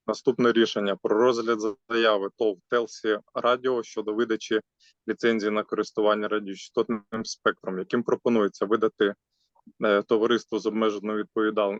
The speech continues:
відповідальністю «Телсі Радіо» ліцензію на користування радіочастотним спектром для цифрового ультракороткохвильового радіозв'язку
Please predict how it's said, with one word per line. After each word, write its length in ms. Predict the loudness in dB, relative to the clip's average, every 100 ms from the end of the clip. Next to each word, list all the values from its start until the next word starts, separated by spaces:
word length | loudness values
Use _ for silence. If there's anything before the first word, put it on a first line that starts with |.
| -10
відповідальністю 1160 | -10 -6 -8 -8 -8 -4 0 0 -2 -6 -12
«Телсі 400 | -2 2 2 4
Радіо» 400 | 2 2 0 -4 -6 _ -10
ліцензію 340 | -4 -2 -2 -4
на 120 | -4
користування 480 | -6 -2 -2 0 -2
радіочастотним 720 | -4 -6 -10 -2 -2 -2 -10
спектром 580 | -8 0 0 0 -4 -4
для 220 | 2 2 0
цифрового 680 | -6 -6 -2 0 2 0 -2 _ _ -6
ультракороткохвильового 1200 | -4 -4 -4 -2 -2 -2 -6 -4 -4 -2 0 0
радіозв'язку 920 | -4 -4 -6 -6 -8 -10 -8 -6